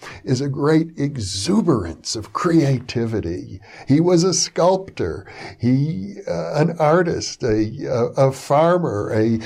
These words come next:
a developer of forms of medicine and education, and an incredible example of what is possible in the human realm.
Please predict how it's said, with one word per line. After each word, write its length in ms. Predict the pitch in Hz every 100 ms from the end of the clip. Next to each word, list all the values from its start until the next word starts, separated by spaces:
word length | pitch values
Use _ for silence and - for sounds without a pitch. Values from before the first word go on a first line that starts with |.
| -
a 120 | - 123
developer 680 | 147 131 151 175 170 160 151
of 100 | 143
forms 440 | 165 160 160 143
of 200 | 156 131
medicine 720 | 131 156 160 160 - 117 113
and 260 | 107 107 -
education, 840 | 147 147 139 131 131 123 - 107
and 280 | - 127 139 - - -
an 120 | 170
incredible 680 | 170 - 180 214 196 180 -
example 920 | 135 123 101 131 170 170 127 107 -
of 220 | 117 113 113 - -
what 280 | 160 196 -
is 260 | 127 110 -
possible 840 | - - 233 240 151 104 67 - _ _ _ _ _ _ -
in 140 | 131
the 80 | 110
human 460 | - 131 113 98 104
realm. 500 | 95 87 65 -